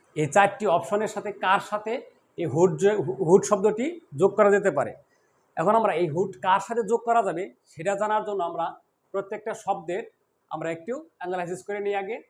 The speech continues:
তো আরেকটি বি-, বিষয় আমরা আগে জেনে নিই, এই হুড শব্দটি যে শব্দের সাথে যুক্ত হয় সেটি একটি অ্যাবস্ট্রাক্ট নাউনে পরিণত হয়। তাহলে তার মানে হচ্ছে এই হুড দ্বারা একটি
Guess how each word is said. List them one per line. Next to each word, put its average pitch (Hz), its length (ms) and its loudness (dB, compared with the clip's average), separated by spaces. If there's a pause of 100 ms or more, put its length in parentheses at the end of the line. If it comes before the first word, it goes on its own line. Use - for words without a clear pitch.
(120)
তো 156 60 -8
আরেকটি 180 340 -4
বি-, 214 280 -10
বিষয় 190 240 -4
আমরা 185 200 -4
আগে 190 140 -6
জেনে 196 200 -4
নিই, 226 200 -8 (400)
এই 147 80 -8
হুড 143 300 -4
শব্দটি 208 680 -6 (340)
যে 196 240 2
শব্দের 214 380 -2
সাথে 175 240 -4
যুক্ত 185 300 -4
হয় 139 220 -4 (400)
সেটি 185 280 -4
একটি 240 400 -6 (240)
অ্যাবস্ট্রাক্ট 202 680 -6
নাউনে 180 420 0
পরিণত 202 360 -2
হয়। 107 220 -12 (540)
তাহলে 196 500 -2 (380)
তার 170 120 -2
মানে 208 180 -4
হচ্ছে 214 240 -6
এই 190 220 -6
হুড 165 320 -4
দ্বারা 202 400 -2 (100)
একটি 226 440 -10